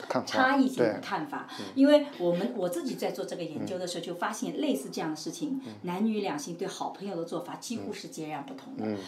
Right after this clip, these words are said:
Speaker 2: 两位其实代表了比较典型的男性的做法，
Speaker 1: 嗯。
Speaker 2: 这个背后有
Speaker 1: 嗯。
Speaker 2: 个体的边，边界，
Speaker 1: 是。
Speaker 2: 就是即使我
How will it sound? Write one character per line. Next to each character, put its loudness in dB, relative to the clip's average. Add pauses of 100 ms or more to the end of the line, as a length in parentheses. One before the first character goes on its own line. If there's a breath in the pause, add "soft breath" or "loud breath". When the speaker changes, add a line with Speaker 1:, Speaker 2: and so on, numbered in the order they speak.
(140)
Speaker 2:
两 2
位 6
其 -2
实 -4
代 2
表 0
了 0
比 -8
较 -8
典 4
型 0
的 2 (200 loud breath)
男 0
性 4
的 2
做 2
法， -6
Speaker 1:
嗯。 -6
Speaker 2:
这 2
个 4
背 6
后 0
有 -2
Speaker 1:
嗯。 -8
Speaker 2:
个 4
体 -2
的 -8
边， -12 (340)
边 10
界， 12
Speaker 1:
是。 8 (260 loud breath)
Speaker 2:
就 2
是 6
即 8
使 6
我 4